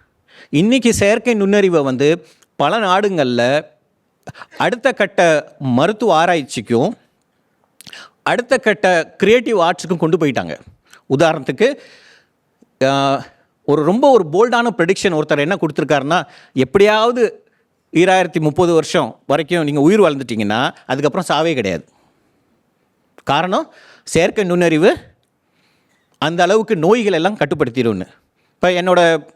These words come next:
அ, வீட்ல எங்க அம்மா அவங்கெல்லாம் கேட்பாங்க, "அது எப்படி வந்து சாத்தியமா இருக்கும்? ம-, கடவுள் இருக்காரு, அ, இதா இருக்காரு" அப்படின்னு. நான் தான் சொன்னேன், அம்மா, நீங்க ஏற்கனவே பாருங்க, உங்களை மூ-,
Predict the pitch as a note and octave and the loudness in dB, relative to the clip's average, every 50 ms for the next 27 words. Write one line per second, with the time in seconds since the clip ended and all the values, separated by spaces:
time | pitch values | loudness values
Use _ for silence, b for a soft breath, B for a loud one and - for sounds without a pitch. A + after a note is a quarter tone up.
0 | _ _ _ _ _ - E3 D3 D3 D3 C#3+ C#3+ - _ _ _ - D#3 D#3+ D3+ | _ _ _ _ _ -4 -2 0 0 0 -2 -4 -6 _ _ _ -2 -2 -2 0
1 | D#3 D3+ C#3+ C#3+ C#3 C#3+ D3+ D3+ C#3+ C#3 D3 D3 C#3+ D3 C#3+ D#3 C3 G#2 C#3 G3 | 0 -2 -2 -2 -2 -2 -2 -2 -2 -2 -4 -4 -4 -4 -6 -4 -4 -2 -2 0
2 | G#3 A3 G#3+ G3+ G3 F#3+ F3+ F3+ F#3+ - D#3+ D3+ D3+ E3+ E3 D#3 C#3+ C3+ B2+ - | 2 2 2 2 2 2 0 -2 -2 0 -2 -2 -2 -2 -2 0 0 -2 0 -2
3 | C#3 C#3+ C3+ A2 - B B B B - - C#3 C3+ C3 - F2 - - D3+ D3 | -2 -2 -2 -2 -4 B B B B -6 -2 -2 -2 -2 -4 -8 -6 -4 -2 -2
4 | D3 C#3 C3 B2 B2 C3+ C3 C#3 C#3+ C#3+ C3+ B2 - C#3+ _ _ - C3 B2+ B2+ | -2 -4 -4 -4 -2 0 0 0 0 0 -2 -2 -4 -8 _ _ -4 -2 0 0
5 | B2 C3 C#3 D#3 C#3+ C3+ B2 - C3 C3 C3+ A#2+ B2 A#2+ A#2+ C3 B B B B | 0 0 0 0 0 0 -2 -2 0 0 0 -2 -2 -6 -6 -8 B B B B
6 | C#3+ C3+ E3+ F3+ - D3+ C#3+ C3+ C#3 D3+ C#3 D3 E3+ E3 C3+ B2+ C#3+ C#3 C3 D3+ | -2 -2 -2 0 0 -2 -2 0 0 0 0 0 -2 -2 -2 -2 0 0 0 0
7 | D#3 E3+ F3 E3+ D#3 C#3+ C3 B2+ G2+ F#2 E2+ - _ _ _ _ _ _ b b | 0 -2 -4 -4 -2 -2 -2 -4 -4 -8 -12 -12 _ _ _ _ _ _ b b
8 | b b b b b b b b b b b - - C#3+ D3 D#3 D#3+ D3 C#3 C3+ | b b b b b b b b b b b -4 -2 0 2 2 2 0 0 -2
9 | D3+ E3+ | -4 -4